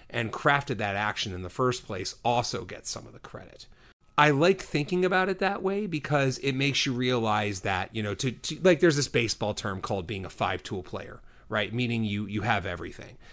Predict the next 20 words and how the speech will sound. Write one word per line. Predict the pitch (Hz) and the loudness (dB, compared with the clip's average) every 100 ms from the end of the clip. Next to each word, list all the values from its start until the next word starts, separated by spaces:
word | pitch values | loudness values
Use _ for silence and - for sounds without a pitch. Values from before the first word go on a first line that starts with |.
| - - | -20 -6
And | 123 131 | 0 2
I | 131 | 4
think | 170 165 | 2 2
in | 139 | 0
terms | 147 139 | 0 0
of | 127 | 0
writing | 120 107 | 0 0
comics, | 107 175 185 110 110 - - - - - | -2 0 2 2 -2 -2 -4 -10 -20 -6
it, | 139 135 - | -2 -2 0
it's | 127 - | -2 0
good | 110 139 131 | 0 0 0
to | 127 | 0
remember | 117 120 120 | 2 2 0
the | 113 110 | 0 0
ideal | 107 95 123 131 117 | 0 0 0 0 0
of | 92 | -2
being | 101 104 | -4 -2
a | |
three-tool | 107 - 98 101 95 - 113 95 101 | -4 -8 -10 -8 -8 -6 -6 -6 -4
writer, | 120 123 - | -2 -4 -6